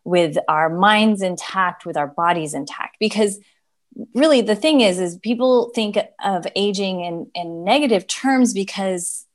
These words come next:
you know, if you think about someone who's aging or old, a lot of times we think of frail or sick or,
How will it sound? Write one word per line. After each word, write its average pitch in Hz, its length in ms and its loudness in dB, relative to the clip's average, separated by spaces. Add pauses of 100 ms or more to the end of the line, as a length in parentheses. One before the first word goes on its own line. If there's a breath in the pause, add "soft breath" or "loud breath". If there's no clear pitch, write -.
(240)
you 202 100 -6
know, 147 300 -8
if - 140 -4
you 226 100 0
think 277 240 0
about 233 380 2
someone 180 680 -2 (580)
who's 190 280 -4 (160)
aging 196 640 0
or - 220 -6 (140)
old, 170 540 2
a 165 60 -2
lot 170 200 2
of 175 80 -12
times 180 320 -8
we 170 140 -4
think 165 300 -10
of 156 220 -2
frail 190 880 0
or 175 160 -2
sick - 540 -2 (200)
or, 170 420 -2